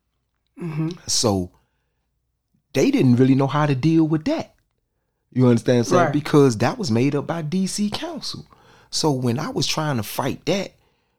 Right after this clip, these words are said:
Speaker 2: and 'cause eventually that's how I wound up getting out.
Speaker 1: Come on.
Speaker 2: <laughs> 'Cause I got out three years early.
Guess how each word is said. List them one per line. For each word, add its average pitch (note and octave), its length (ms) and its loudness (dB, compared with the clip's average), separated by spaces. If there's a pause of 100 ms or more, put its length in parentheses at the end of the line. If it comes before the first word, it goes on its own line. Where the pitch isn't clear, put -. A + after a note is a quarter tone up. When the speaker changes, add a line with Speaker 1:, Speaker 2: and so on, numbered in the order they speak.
(120)
Speaker 2:
and G2 100 -10
'cause F#2 320 -6
eventually F#2 460 -4
that's A2 200 -4
how F2 140 -6
I - 40 -6
wound E2+ 260 -10
up - 80 -16
getting F#2 240 -8
out. - 180 -10 (220)
Speaker 1:
Come E3 140 -2
on. D#3+ 140 -4
Speaker 2:
<laughs> D3 340 6
'Cause G#2+ 200 -2
I G#2+ 120 -4
got B2 200 -2
out C#3+ 200 2
three A2+ 140 0
years G#2 320 2
early. C#3 300 0